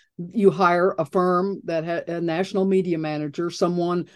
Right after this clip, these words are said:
who has a track record, or a firm that has a track record being able to accomplish just that. In this instance, uh, you have this R F P or this proposal out, uh,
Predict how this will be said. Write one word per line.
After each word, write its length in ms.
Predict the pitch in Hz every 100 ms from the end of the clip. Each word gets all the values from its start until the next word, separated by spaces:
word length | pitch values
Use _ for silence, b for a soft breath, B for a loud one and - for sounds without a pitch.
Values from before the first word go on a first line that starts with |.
| b -
who 80 | 170
has 260 | 175 156
a 60 | 175
track 400 | - 190 196 -
record, 500 | 165 147 170 170 175
or 200 | 160 147
a 40 |
firm 340 | 143 185 190 190
that 140 | 165
has 200 | 170 165
a 60 | 190
track 300 | - 170 -
record 340 | 156 147 180
being 200 | 165 165
able 280 | 165 160 170
to 60 | 165
accomplish 600 | 156 156 147 160 156 - 170
just 300 | 165 151 -
that. 360 | 185 190 - - b b b
In 140 | - 190
this 220 | 208 214
instance, 480 | 196 190 - 202 196
uh, 140 | 165 160
you 160 | 180
have 240 | 175 185 165
this 180 | 170
R 220 | 165 165 185
F 120 | 185 -
P 220 | 170 170
or 100 | 185
this 180 | 156 -
proposal 600 | - 147 202 220 202 151
out, 300 | 143 160 - b b b
uh, 240 | 170 170